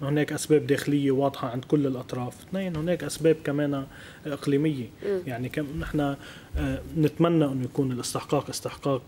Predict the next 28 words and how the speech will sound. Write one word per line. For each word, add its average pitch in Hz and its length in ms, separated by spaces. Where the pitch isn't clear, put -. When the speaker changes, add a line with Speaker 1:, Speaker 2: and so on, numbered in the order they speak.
Speaker 1:
يتم 139 420
وينجز 131 360
بإرادة 131 420
داخلية 127 540
بشكل 120 360
كامل، 120 400
إنما 139 400
Speaker 2:
مم. 135 60
Speaker 1:
هذا 147 220
الأمر، 156 380
آه، 139 560
آه، 123 40
بعتقد 143 440
دونه 151 280
عقبات، 139 420
عقبات 135 560
كبيرة 147 360
بظل، 135 420
آه، 131 180
وقائع 135 500
المنطقة 139 440
وبظل، 131 540
آه، 123 180
يعني، 123 280
ظروف 131 400
ال-، 123 160
المنطقة 127 520
السياسية. 120 1000